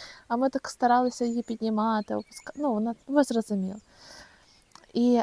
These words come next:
а с-, тепер вона сама вже трошки тримає, та не трошки, вона так досить тримає непогано. Тому що ми їй помагаємо знайти ту дійку, і вона присмокчується так нормально.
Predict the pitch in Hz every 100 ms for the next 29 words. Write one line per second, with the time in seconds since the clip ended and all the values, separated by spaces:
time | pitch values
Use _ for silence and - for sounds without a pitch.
0 | - 226 - - 240 269 302 269 254 -
1 | 247 247 269 269 - 226 247 233 247 254
2 | - 254 240 220 220 - 226 214 233 311
3 | 254 214 220 339 466 - 214 208 208 226
4 | 233 240 247 - 220 233 226 190 202 214
5 | 214 202 190 190 269 - _ _ _ -
6 | 247 - 247 269 262 254 240 233 240 240
7 | 240 220 226 226 240 - 226 214 202 190
8 | - - - - _ _ - 208 208 226
9 | 240 - 359 - _ _ _ - _ -
10 | 220 233 254 - 220 220 247 - 269 247
11 | - - 226 _ - - - 220 226 220
12 | 208 190 214